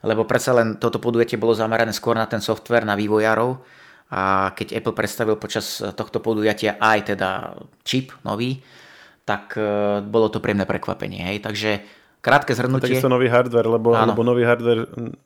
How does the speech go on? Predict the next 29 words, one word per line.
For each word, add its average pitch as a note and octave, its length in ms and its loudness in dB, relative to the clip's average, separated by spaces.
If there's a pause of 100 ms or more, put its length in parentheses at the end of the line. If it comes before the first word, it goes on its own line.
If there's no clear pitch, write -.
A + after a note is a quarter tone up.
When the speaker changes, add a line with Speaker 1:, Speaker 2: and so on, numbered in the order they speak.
(100)
Speaker 2:
myslím, B2 320 -2
niekde A#2+ 240 0
to B2+ 80 2
aj A2 160 0
písali, A2+ 320 -6
pre-, - 160 -4
nepamätám A#2 480 -4
si - 80 -20
ten A2+ 160 -4
rok G#2+ 160 0
dvetisícosemnásť A#2 1300 -4
alebo G#2+ 320 -4
niečo A2+ 240 -2
také, A#2 240 -4
že G#2 160 -8
už - 240 -12
proste A#2 320 -6
pekných B2 480 -4
pár A2+ 240 0
rokov A2+ 240 -2
Apple G#2+ 240 -6
nepredstavil A2 480 -6
žiadny G#2 400 -6 (240)
hardware G2+ 400 -6
na G2+ 80 -6
tejto G#2 320 -6
konkrétnej G#2 480 -10
konferencii. G2+ 720 -8
Speaker 1:
Mhm. G#2+ 220 -2